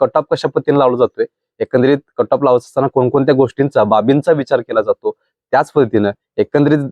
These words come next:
असणाऱ्या रिक्त जागा आणि बाकी सगळ्या त्याला अस-, असलेले अर्ज आणि स्पर्धा या सगळ्या गोष्टी आहेत. So अशा पद्धतीनं थोडक्यात तुम्हाला समजलं असेल की पुणे कारागृहाचा कट ऑफवरती आज फायनल व्हिडिओ असणार आहे. ह्याच्यामध्ये एक गोष्ट सांगतो, जसं सीपी मुंबईच्या चारही घटकांवरती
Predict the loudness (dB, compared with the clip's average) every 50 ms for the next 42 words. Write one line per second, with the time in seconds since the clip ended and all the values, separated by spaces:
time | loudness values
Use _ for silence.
0 | -2 -2 -2 -2 -2 0 0 2 2 0 -2 -2 0 2 2 2 2 2 0 0
1 | 0 -2 -2 -4 -6 -8 -4 -2 2 2 2 2 2 2 2 4 2 0 -2 _
2 | _ -4 -4 -2 0 0 0 2 2 2 2 2 2 2 2 2 0 -2 _ _
3 | _ -4 0 0 2 0 0 -2 -2 0 2 2 2 2 2 0 -2 _ _ _
4 | _ _ -6 -2 0 2 2 4 4 4 2 2 0 0 0 0 -4 _ -2 0
5 | 0 0 0 -2 -2 -2 -2 0 0 0 0 0 -2 -4 -6 _ _ _ _ _
6 | -4 -2 0 0 0 2 2 2 0 0 0 0 0 2 0 0 -2 -4 -8 -8
7 | -8 -4 -2 0 2 2 2 2 2 2 2 2 2 0 0 0 -2 -2 -2 -2
8 | -2 0 0 0 -2 0 -4 -4 0 0 0 0 -2 -4 -4 -2 0 2 4 4
9 | 4 4 4 2 2 0 -2 0 0 0 -2 _ _ _ _ -4 -2 0 0 0
10 | 0 0 2 0 0 0 -2 _ _ _ _ 0 2 2 2 2 0 0 -2 -2
11 | 0 2 2 2 2 2 0 0 0 -4 -2 0 2 2 4 2 2 0 0 -2
12 | -4 -2 0 2 2 2 0 -2 -2 -4 -2 0 0 0 -2 -2 -6 -8